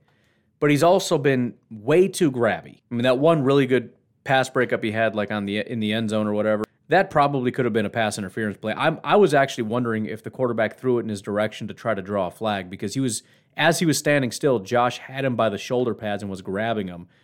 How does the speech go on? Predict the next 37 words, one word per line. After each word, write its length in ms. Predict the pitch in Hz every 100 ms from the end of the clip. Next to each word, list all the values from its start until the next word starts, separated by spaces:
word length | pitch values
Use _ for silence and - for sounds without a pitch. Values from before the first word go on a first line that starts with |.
| _ _
And 100 | 117
then 120 | 117
as 180 | 113 117
he 80 | 110
kinda 240 | 135 117
threw 220 | 104 143 135
it 60 |
out 160 | 120 120
to 60 |
the 120 | 110 110
outside, 520 | 104 - 135 107 101
he 60 |
kinda 240 | 113 120 101
just, 220 | 101 - _ _ -
you 100 | -
know, 200 | 85 - -
lunged 400 | 98 101 113 107
with 160 | 104 110
him 120 | 104
and 100 | 98
swatted 340 | - 104 98 92
it 100 | 92
away. 300 | 98 107 - _ _ _ _
But, 280 | 98 87 -
um, 360 | 90 87 82 - _ _ _ _ _ _ _ 185
it 80 |
just 240 | 175 214 160
isn't 240 | 135 113
working, 340 | 104 98 104 92
man. 300 | 95 98 95 _ _ 120
You 60 |
know, 100 | 113
I 100 | 120
was 140 | 139 -
hoping 300 | 139 135 127
for 160 | 127
Josh 640 | 117 120 117 117 - -